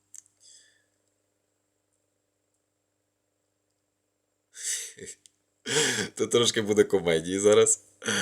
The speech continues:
У темряві, у темряві, у темряві Дандака за щось зачепився ногою. <laughs>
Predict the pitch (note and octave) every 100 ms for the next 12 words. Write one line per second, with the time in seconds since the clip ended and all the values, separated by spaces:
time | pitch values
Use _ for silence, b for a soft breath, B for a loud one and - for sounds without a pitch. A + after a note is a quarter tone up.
0 | G2 B - A#2 A#2 C#3+ D#3 C3 G#2+ F#2+
1 | - _ - G2 G#2+ G#2 F#2 E2+ - B
2 | B B G2+ - A2+ A#2+ A#2 F#2+ D2 D2
3 | F#2+ F#2 G#2 A#2 E2+ D#2 G2+ - A#2+ B2
4 | A#2 G#2+ A#2 - C3 C3 A2+ A2 A2+ A2
5 | G2+